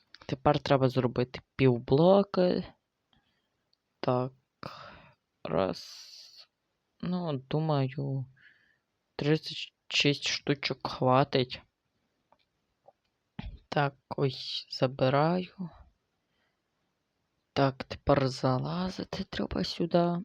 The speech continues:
Ставлю так, так, так, так. Ну, десь двадцять п'ять тире п'ятдесят процентів пункту побудувати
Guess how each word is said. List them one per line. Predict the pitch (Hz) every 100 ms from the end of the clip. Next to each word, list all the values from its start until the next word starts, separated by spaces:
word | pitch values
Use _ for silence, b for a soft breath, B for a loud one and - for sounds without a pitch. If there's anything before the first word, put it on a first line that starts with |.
| _ -
Ставлю | - - 143 160 143 135 -
так, | 165 -
так, | - - - -
так, | - 151 - - _ _ - _ -
так. | 147 143 - - - _ b b b b b _ _ _
Ну, | 151 170 180 165 220 _ _ _ -
десь | 156 175 - - _ _ _ _ - 127 120 _ _ _ _ _ -
двадцять | - 160 175 - -
п'ять | 165 170 - _ _ _ -
тире | 143 147 151
п'ятдесят | 156 143 139 - 147 151 -
процентів | 139 127 143 151 135 127
пункту | - - 147 147 - 131
побудувати | - - 123 123 139 135 131